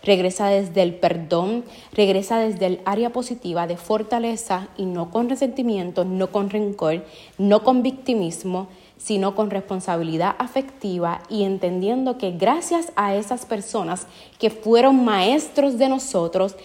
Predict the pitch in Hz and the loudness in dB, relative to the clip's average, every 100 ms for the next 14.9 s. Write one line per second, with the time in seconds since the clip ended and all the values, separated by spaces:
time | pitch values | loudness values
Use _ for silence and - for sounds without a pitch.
0 | - - 233 220 220 214 208 208 208 208 | -20 0 4 4 4 2 2 0 0 2
1 | 254 247 254 - 196 170 175 196 - 226 | 2 0 -4 -4 -4 -2 -2 -4 -8 -4
2 | 208 196 190 202 202 233 233 233 - 196 | -2 -2 -2 -4 0 2 4 2 -2 -2
3 | 175 185 - - - 202 196 180 170 170 | 0 0 -2 -18 -8 0 2 2 0 -4
4 | 185 214 285 - - - _ - 226 - | -2 -2 -2 -8 -20 -20 _ -4 -4 -2
5 | 175 175 180 - - 98 - - _ _ | -2 -2 -2 -6 -4 -4 -6 -18 _ _
6 | _ _ _ 180 320 508 - - - - | _ _ _ 6 6 6 0 -12 -20 -20
7 | - _ - - _ - - - - 202 | -20 _ -20 -20 _ -10 -4 -2 4 4
8 | 185 202 226 220 - - 330 392 415 - | 4 2 2 0 -4 6 6 8 2 -2
9 | - - - - _ _ _ 214 175 196 | -14 -20 -20 -20 _ _ _ -2 -2 -2
10 | 233 233 233 240 254 214 196 190 208 220 | 0 2 0 0 -2 -2 -2 -2 -2 0
11 | 214 190 190 269 277 - 220 254 - - | 2 4 4 2 2 0 0 -4 -4 -4
12 | - 190 190 190 185 175 185 214 226 - | -2 -4 0 2 2 2 2 2 2 -4
13 | - - - 202 196 196 202 247 247 247 | -18 -20 2 2 4 6 6 6 2 0
14 | 226 214 214 202 190 190 - 233 330 | 0 0 0 0 -2 -6 -2 2 4